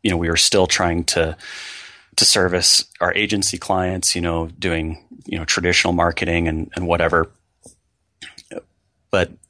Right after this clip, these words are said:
you know, some of those, we couldn't take on as many as we needed because we had devoted so many staff resources to the software. So, uh,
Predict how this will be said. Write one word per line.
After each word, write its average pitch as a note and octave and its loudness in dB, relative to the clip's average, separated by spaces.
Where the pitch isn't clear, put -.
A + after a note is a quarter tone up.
you G#2 2
know, F2+ 0
some G2 2
of F#2+ 2
those, F#2 2
we G#2 0
couldn't A#2 2
take A2 2
on G2+ 4
as F2+ -2
many F#2 -2
as F2 -4
we E2+ -6
needed G2 2
because F2 0
we G2+ 2
had F2 -2
devoted F2+ 0
so - 4
many F#2+ 0
staff F2+ 0
resources - 0
to F2+ -4
the E2 -8
software. F2+ 0
So, F2+ 0
uh, - 0